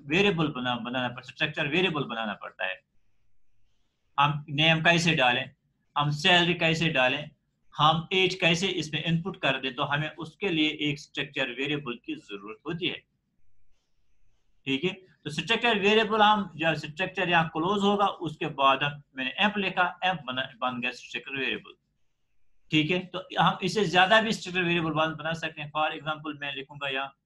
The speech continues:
कामा कर, कामा करके लिखूंगा मैं ई एम पी, एम्प वन, ये एक और इसके दो वेरिएबल, इससे ज्यादा भी बना सकते हैं आप, एम्प टू, एम्प थ्री, एम्प फ़ाइव, ठीक है। जितने भी आपको वेरिएबल चाहिए आप बना सकते हैं,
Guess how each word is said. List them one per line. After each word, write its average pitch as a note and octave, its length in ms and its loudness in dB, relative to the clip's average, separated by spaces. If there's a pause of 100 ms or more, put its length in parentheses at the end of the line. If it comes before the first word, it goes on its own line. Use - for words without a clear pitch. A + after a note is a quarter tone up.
कामा C#3+ 240 2
कर, G2+ 160 -4 (580)
कामा D3+ 240 -2
करके C3+ 260 -8
लिखूंगा B2 380 -8
मैं B2 120 -10 (140)
ई C3 220 -14
एम A#2+ 140 -10
पी, A2 240 -20 (160)
एम्प B2+ 240 -4
वन, F#3 260 -6 (360)
ये E3 260 -8
एक F#3 120 -8
और G3 180 -2
इसके D3+ 260 -12
दो F#3+ 200 -8
वेरिएबल, F3+ 400 -8 (460)
इससे D3+ 180 -6
ज्यादा E3 240 2
भी G3+ 120 0
बना G3+ 220 2
सकते G3+ 280 -4
हैं F3+ 80 0
आप, D3 300 0 (220)
एम्प D#3 300 -2
टू, D#3 280 -2
एम्प C#3+ 280 -4
थ्री, C#3 140 -10
एम्प B2 220 -8
फ़ाइव, C3 240 -6 (960)
ठीक C#3 140 -6
है। D#3 140 -8 (300)
जितने D#3+ 300 -4
भी A#3 100 -2
आपको G3 260 6
वेरिएबल D#3+ 440 0
चाहिए C3+ 280 -2
आप C#3+ 240 0
बना E3 200 -2
सकते D#3 320 -6
हैं, C#3+ 140 -6